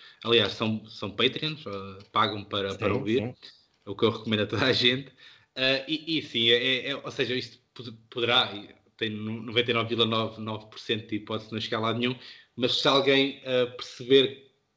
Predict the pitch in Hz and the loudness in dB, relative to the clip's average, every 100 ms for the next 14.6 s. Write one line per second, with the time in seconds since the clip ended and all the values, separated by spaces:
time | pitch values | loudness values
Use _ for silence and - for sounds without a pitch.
0 | - - 123 113 - - 151 147 - - | -20 -8 -8 -8 -10 -2 2 0 -2 -12
1 | - 143 156 - 151 151 143 139 135 - | 0 2 4 2 2 4 2 0 -6 -2
2 | 135 131 131 123 120 117 - - _ _ | -2 0 0 -2 -4 -6 -12 -20 _ _
3 | _ 139 113 110 113 127 139 127 131 127 | _ -2 -2 -4 -4 -4 -2 0 0 2
4 | 127 104 - - _ _ - 110 107 104 | 2 0 -6 -20 _ _ 4 6 6 4
5 | 104 104 104 104 110 - _ - - _ | 2 -4 -6 -10 -14 -18 _ -20 -20 _
6 | - 123 127 127 123 120 113 123 131 113 | 2 6 8 6 4 0 -2 6 6 6
7 | 117 107 107 - _ _ - - 175 - | 0 -4 -4 -18 _ _ -16 -2 -2 -2
8 | - 190 220 202 196 - 160 139 131 120 | 2 4 6 4 2 4 4 6 2 2
9 | 120 120 156 - _ 127 139 151 - 143 | -4 -4 -6 -12 _ 2 4 2 -2 0
10 | 143 135 123 123 127 131 123 117 - 135 | 4 4 2 0 2 2 0 -4 -2 4
11 | 127 113 101 - _ _ 117 120 135 127 | 4 4 -2 -10 _ _ 0 2 2 2
12 | 135 131 127 123 - - - 139 104 - | 2 2 2 -4 -16 -4 4 4 4 -6
13 | 147 151 147 - 156 139 139 139 - - | -4 -2 -2 -2 0 0 -2 -4 -4 -6
14 | 127 131 120 143 127 - | 0 0 0 -2 -2 -6